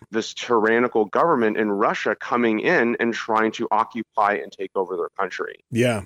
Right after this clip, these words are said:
Speaker 2: No, it is, it is interesting. Uh, somebody in the chat room mentions that,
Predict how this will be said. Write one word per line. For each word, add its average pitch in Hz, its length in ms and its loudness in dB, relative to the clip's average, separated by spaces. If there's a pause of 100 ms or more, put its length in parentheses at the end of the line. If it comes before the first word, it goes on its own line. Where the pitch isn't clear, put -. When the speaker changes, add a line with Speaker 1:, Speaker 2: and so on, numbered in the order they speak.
Speaker 2:
No, 170 340 4
it 147 180 4
is, 175 280 2
it 147 180 2
is 165 220 4
interesting. 127 640 2
Uh, 113 360 0
somebody 135 320 2
in 120 60 4
the 113 80 2
chat 143 300 0
room 110 180 2
mentions 110 480 2
that, 107 260 2